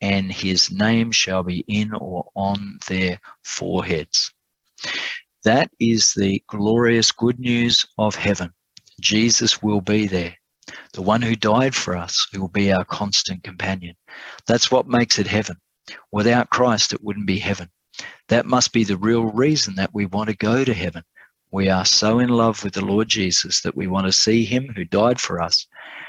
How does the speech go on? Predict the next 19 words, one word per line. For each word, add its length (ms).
And 120
as 200
the 120
poet 380
has 240
said 380
so 440
eloquently, 880
"O 240
heaven 440
without 360
my 140
Saviour 560
would 220
be 140
no 180
heaven 500
to 140
me. 340